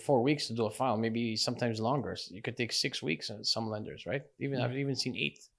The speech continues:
Speaker 1: you know, with,
Speaker 2: Yeah.
Speaker 1: with a B lenders sometimes.
Speaker 2: Crazy. <laughs>
Speaker 1: Refin-, yeah,
Speaker 2: Yeah, yeah, yeah.
Speaker 1: refinance, whatever. They,
Speaker 2: A
Speaker 1: they
Speaker 2: month.
Speaker 1: goes
Speaker 2: Refinance, yeah. Right now they're,
Speaker 1: sometime more than
Speaker 2: they're
Speaker 1: that,
Speaker 2: putting
Speaker 1: right?
Speaker 2: on, on the side the refinance files right now.
Speaker 1: Yeah,
Speaker 2: Yeah.
Speaker 1: exactly.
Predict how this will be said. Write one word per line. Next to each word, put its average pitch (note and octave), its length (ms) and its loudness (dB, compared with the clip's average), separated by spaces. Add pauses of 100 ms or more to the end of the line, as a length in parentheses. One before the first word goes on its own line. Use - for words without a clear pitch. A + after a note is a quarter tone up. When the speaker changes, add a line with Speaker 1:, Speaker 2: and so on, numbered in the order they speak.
(200)
Speaker 1:
you A2+ 40 -2
know, A#2+ 80 2
with, A2+ 160 2
Speaker 2:
Yeah. A#2 120 2
Speaker 1:
with A2 120 2
a G#2+ 60 0
B A#2 160 2
lenders D3 420 4
sometimes. D3 520 -2 (400)
Speaker 2:
Crazy. C3+ 320 8
<laughs> - 60 4
Speaker 1:
Refin-, E3+ 480 12
yeah, - 20 4
Speaker 2:
Yeah, E3+ 260 8 (100)
yeah, E3 160 12
yeah. E3+ 100 12
Speaker 1:
refinance, D3+ 440 12
whatever. D3+ 400 12
They, C3 140 6
Speaker 2:
A B2+ 40 8
Speaker 1:
they C3 60 12
Speaker 2:
month. C#3+ 260 12
Speaker 1:
goes C#3 280 6 (160)
Speaker 2:
Refinance, C3 500 8
yeah. B2+ 80 12
Right B2+ 160 12
now D3 180 12
they're, C#3 220 12
Speaker 1:
sometime C3+ 280 10
more D3+ 260 6
than C#3+ 80 6
Speaker 2:
they're - 80 8
Speaker 1:
that, - 80 4
Speaker 2:
putting C3+ 200 12
Speaker 1:
right? C3+ 120 12
Speaker 2:
on, - 40 8
on C3 100 10
the B2+ 80 10
side B2+ 300 8
the B2+ 80 8
refinance B2 560 4
files B2 240 6
right B2 160 8
now. C3 240 4 (440)
Speaker 1:
Yeah, B2 140 6
Speaker 2:
Yeah. B2+ 60 8
Speaker 1:
exactly. C3 480 12